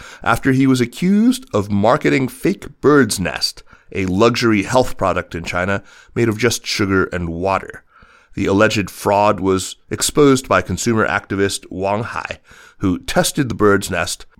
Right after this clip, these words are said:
proving they had less than zero point zero zero zero one four percent sialic acid, while genuine bird's nests are typically about ten percent sialic acid. Live streamer Xin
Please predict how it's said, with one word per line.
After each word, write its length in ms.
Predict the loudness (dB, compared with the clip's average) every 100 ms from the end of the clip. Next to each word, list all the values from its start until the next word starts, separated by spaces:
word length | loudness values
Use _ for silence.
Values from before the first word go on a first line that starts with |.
| -4
proving 440 | 2 4 4 2
they 140 | 2 2
had 220 | 2 2
less 300 | 2 2 0
than 320 | -2 -2 -4 -8
zero 340 | -4 2 2 2
point 320 | 2 0 0
zero 420 | -4 0 2 2
zero 360 | 2 2 4 2
zero 320 | 2 2 2
one 300 | 2 0 0
four 360 | -6 -2 0 0
percent 460 | -2 -2 -2 -2 -8 -18
sialic 560 | -8 -2 0 2 2 -2
acid, 500 | -2 -2 -2 -4 -6 -12 -20 -4
while 200 | 0 2
genuine 420 | 2 2 2 0
bird's 320 | -2 -4 -6
nests 400 | -8 -8 -12 -10
are 140 | -4 -4
typically 440 | -2 -4 -2 0
about 300 | 2 2 -2
ten 260 | -2 0 0
percent 420 | 0 0 0 -2
sialic 480 | -4 -8 -6 -8 -8
acid. 420 | -10 -8 -10 -12 -16 _ _ _ _ _ _ _ _ _ _ -4
Live 280 | 0 0 0
streamer 300 | 0 0 0
Xin 480 | 0 2 2 0